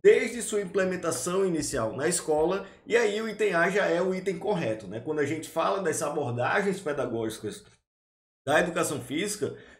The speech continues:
são justamente movimentos, concepções da educação física que surgem como, como,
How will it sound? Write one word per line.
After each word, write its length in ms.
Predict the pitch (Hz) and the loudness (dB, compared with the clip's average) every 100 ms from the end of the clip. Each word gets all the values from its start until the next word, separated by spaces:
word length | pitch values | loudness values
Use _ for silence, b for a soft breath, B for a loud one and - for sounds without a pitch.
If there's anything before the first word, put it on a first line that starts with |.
| - | 2
são 160 | 208 | 4
justamente 540 | 196 220 240 220 190 175 | 4 0 0 2 0 0
movimentos, 880 | 165 214 208 151 135 196 214 180 - | 2 2 2 -2 2 2 2 -2 -4
concepções 880 | 180 170 190 185 - - 185 247 190 | -4 0 -2 -2 -4 -4 -2 -4 0
da 140 | 165 | 2
educação 420 | 156 151 160 190 | 2 0 0 -2
física 540 | 180 170 185 - 220 220 B B _ | -2 -2 -4 -4 -6 -8 B B _
que 100 | 269 | -2
surgem 540 | 269 202 226 247 247 | -2 -2 -4 -2 -4
como, 300 | 202 214 214 220 - - | 2 4 4 0 -6 -12
como, 460 | - 196 202 202 | 0 4 6 4